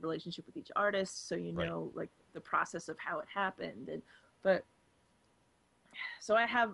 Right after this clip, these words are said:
Speaker 1: I have a lot of favorite pieces, uh, but one of the very earliest pieces that came in for working on Star Wars, and you guys have to understand, we worked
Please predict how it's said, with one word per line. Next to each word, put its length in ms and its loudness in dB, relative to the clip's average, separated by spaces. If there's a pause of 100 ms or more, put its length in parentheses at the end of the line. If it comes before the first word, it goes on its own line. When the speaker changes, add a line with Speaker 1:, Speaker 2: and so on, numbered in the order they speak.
(140)
Speaker 1:
I 40 -4
have 340 4
a 60 6
lot 280 6
of 80 -2
favorite 340 -8
pieces, 600 -12 (640)
uh, 300 -6 (140)
but 200 -4 (280)
one 180 -4
of 120 -2
the 60 -2
very 480 0
earliest 680 2
pieces 720 -6 (180)
that 140 -6 (120)
came 280 -2
in 420 -4 (320)
for 120 0
working 320 -4
on 140 -4
Star 260 -2
Wars, 360 -6 (160)
and 340 -2 (1160)
you 120 6
guys 100 10
have 140 6
to 40 6
understand, 460 6
we 100 2
worked 360 4